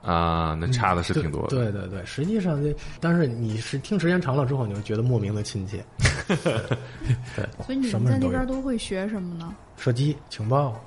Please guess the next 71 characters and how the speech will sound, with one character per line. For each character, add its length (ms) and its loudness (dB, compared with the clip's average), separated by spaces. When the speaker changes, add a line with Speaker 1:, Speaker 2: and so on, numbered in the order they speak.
Speaker 1:
啊。 360 -2
Speaker 2:
嗯， 160 2
比 120 0
如 100 2
说 160 2
哪 160 0
儿， 240 0
哪 140 0
儿 180 0
有 360 -2
这 140 0
个 160 0
安 140 0
保 140 2
阻 160 -2
塞 160 0
点， 160 0
我 120 -2
今 160 2
天 120 4
要 100 6
去 100 0
某 200 0
地 80 2
儿 80 2
吃 180 0
饭， 180 2
那 140 4
你 120 4
打 200 2
听 120 2
好 200 0
了， 160 -2
这 160 2
服 240 2
务 80 6
员， 320 2
呃， 360 4
有 120 4
几 160 0
个 60 -2
服 180 0
务 60 4
员 240 0
服 240 -2
务 80 0
我， 180 -6
然 180 -2
后 160 4
呢， 160 0
今 220 0
天 420 2
会 200 -2
有 120 2
大 200 0
概 100 2
多 180 2
少 80 4
个 160 -2
客 300 2
人， 180 0
甚 220 0
至 80 4
你 120 0
能 160 0
把 140 0
今 160 0
天 100 4
主 160 -4
菜 200 0
打 140 -4